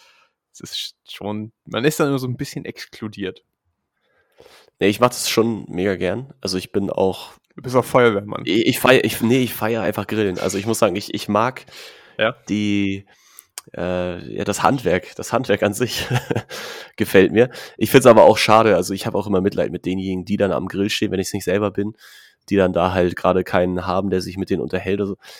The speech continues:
Speaker 2: Muss jetzt nicht Dauerbescheid werden, aber es ist schon asozial, wenn man dann irgendwie so eine halbe Stunde da so steht und am Ende nur das Essen so bringt, so als wär man hier der,
Speaker 1: Genau.
Speaker 2: derjenige, der fürs Catering zuständig ist, so.
Speaker 1: Deswegen, Leute,
Speaker 2: Ja.
Speaker 1: zeigt Liebe für, äh,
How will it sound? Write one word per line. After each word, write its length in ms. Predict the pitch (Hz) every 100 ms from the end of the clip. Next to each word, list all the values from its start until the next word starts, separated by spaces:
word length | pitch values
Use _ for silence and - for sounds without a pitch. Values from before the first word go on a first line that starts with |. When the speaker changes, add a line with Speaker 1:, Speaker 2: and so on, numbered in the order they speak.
| - _ _ _ - _ _ _ _
Speaker 2:
Muss 200 | 107 110
jetzt 100 | 127
nicht 140 | 104 -
Dauerbescheid 600 | 107 113 98 - 90 92
werden, 140 | 85
aber 120 | 85
es 60 | 87
ist 80 | -
schon 180 | - 101
asozial, 400 | 95 95 - 90
wenn 100 | 90
man 100 | 90
dann 100 | 90
irgendwie 220 | 90 90
so 260 | 87 87 80
eine 140 | 92
halbe 240 | 87 90 95
Stunde 240 | - 92
da 60 | 90
so 80 | 90
steht 340 | - 95 104
und 120 | -
am 100 | 92
Ende 140 | 92 98
nur 100 | 92
das 100 | 87
Essen 240 | - -
so 120 | 98 87
bringt, 260 | 90 87
so 60 | 85
als 140 | 87
wär 80 | 95
man 120 | 92 92
hier 100 | 92
der, 240 | 87 82 - - - _ -
Speaker 1:
Genau. 220 | 110 101
Speaker 2:
derjenige, 320 | 101 104 101
der 80 | 95
fürs 160 | - -
Catering 460 | - 107 104 90
zuständig 580 | - 107 - 110 92 87
ist, 200 | - -
so. 160 | - - - - _ _ - - -
Speaker 1:
Deswegen, 440 | 143 135 156 151 139
Leute, 320 | 123 131 131
Speaker 2:
Ja. 40 |
Speaker 1:
zeigt 480 | 120 - 131 147 87
Liebe 640 | 123 131 151 135 135 127
für, 580 | - - 123 120 120 117
äh, 180 | - 104